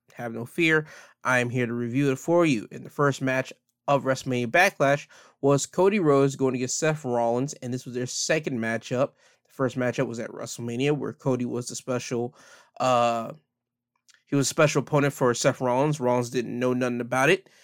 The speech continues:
and he beat Rollins then at WrestleMania, and Rollins went on a whole campaign saying that he did not know who he was going to go against. So this time, the whole story for this match was that Rollins was able to prepare for Cody, and this time he was actually able to,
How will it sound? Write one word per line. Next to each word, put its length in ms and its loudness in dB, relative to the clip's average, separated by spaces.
and 100 -6
he 60 -4
beat 260 -2
Rollins 720 2
then 300 0
at 100 0
WrestleMania, 720 -4
and 160 -8
Rollins 320 0
went 160 -6
on 140 -2
a 60 -2
whole 200 2
campaign 560 -2
saying 220 -4
that 140 -4
he 280 -10
did 180 0
not 260 2
know 260 2
who 220 0
he 80 2
was 140 -10
going 240 -4
to 80 -10
go 220 -2
against. 420 -2
So 280 2
this 260 0
time, 580 2
the 120 -8
whole 160 0
story 320 2
for 140 -4
this 160 -6
match 240 -2
was 100 -8
that 240 -2
Rollins 400 4
was 300 -2
able 260 -2
to 260 -2
prepare 420 2
for 160 -2
Cody, 400 2
and 160 -2
this 220 -2
time 280 0
he 80 -2
was 100 -2
actually 320 -4
able 160 -6
to, 260 -6